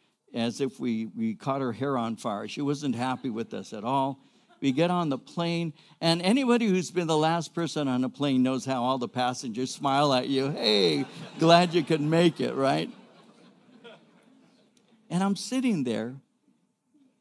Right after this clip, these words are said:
and I, and I had said to the church, I said, some of you might have heard me,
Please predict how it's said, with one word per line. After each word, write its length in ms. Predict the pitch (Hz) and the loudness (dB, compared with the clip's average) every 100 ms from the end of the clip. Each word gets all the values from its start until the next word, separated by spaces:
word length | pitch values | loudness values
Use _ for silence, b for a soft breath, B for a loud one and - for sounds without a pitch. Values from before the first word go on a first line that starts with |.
| _ _ _ _ _ _ _ _ _ _ | _ _ _ _ _ _ _ _ _ _
and 200 | - 175 | -8 -6
I, 240 | 180 156 - _ _ _ _ _ _ _ _ _ _ _ _ | -8 -10 -16 _ _ _ _ _ _ _ _ _ _ _ _
and 200 | 165 196 | -2 2
I 120 | 226 | 4
had 260 | 233 233 185 | 4 2 0
said 300 | - 226 196 | -2 -2 -2
to 100 | 208 | 0
the 120 | 185 | 0
church, 440 | - - 143 120 | -2 -6 -6 -6
I 120 | 123 120 | -8 -8
said, 340 | - 120 117 - _ _ _ _ | -6 -6 -8 -14 _ _ _ _
some 240 | - 165 | -10 -8
of 120 | 170 | -6
you 120 | 151 135 | -2 0
might 160 | 135 | 0
have 140 | 123 113 | -2 -4
heard 200 | 120 104 | -4 -4
me, 160 | 107 | -8